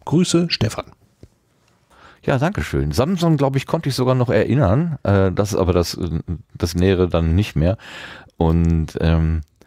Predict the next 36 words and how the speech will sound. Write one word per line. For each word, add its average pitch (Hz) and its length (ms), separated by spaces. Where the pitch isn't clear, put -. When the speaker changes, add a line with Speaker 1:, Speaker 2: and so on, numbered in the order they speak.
Speaker 2:
sie - 160
heißen 101 220
tatsächlich 98 500
S 113 220
null 104 260
zwei, 104 540
äh, 101 180
äh, 90 240
C 127 280
null 113 240
zwei 101 360
und 101 140
nicht - 160
C 113 220
O 98 140
zwei, 78 440
was 82 160
ja 85 80
eigentlich 82 280
auch - 120
ganz 87 220
witzig 87 300
gewesen 78 320
wäre, 76 240
ne? 104 180
<laughs> - 800
Das 80 200
Kohlendioxid-Mikrofon. 82 1400
<laughs> - 520
Irgendwie 87 320
auch 82 140
nicht, - 340
wäre 90 180
eine 87 140
lustige, 85 520
ähm, 76 420